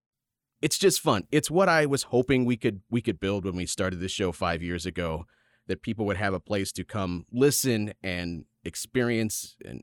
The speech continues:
uh, have the emotions that they feel, share them with other people. Let us be an outlet for those emotions. Let us share what we're thinking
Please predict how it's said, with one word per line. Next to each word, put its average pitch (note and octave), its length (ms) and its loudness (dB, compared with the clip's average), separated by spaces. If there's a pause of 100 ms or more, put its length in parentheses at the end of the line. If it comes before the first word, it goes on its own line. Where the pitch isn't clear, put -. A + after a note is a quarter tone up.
uh, A#1+ 60 -12 (180)
have F2 320 -4 (260)
the E2+ 100 -6
emotions A#2 500 2
that B2+ 140 -2
they A2+ 160 2
feel, G2+ 520 -4 (300)
share C3+ 420 0
them B2+ 220 2
with A2+ 160 -2
other G#2 220 0
people. G2+ 520 -2 (220)
Let F#2 180 -2
us - 160 2
be C3+ 160 0
an A#2+ 80 2
outlet B2 340 2
for B2 180 -2
those A2+ 240 0
emotions. G#2 520 0
Let F2 140 0
us C3 140 2
share B2 260 2
what A2 140 0
we're A2 180 0
thinking G#2+ 580 -4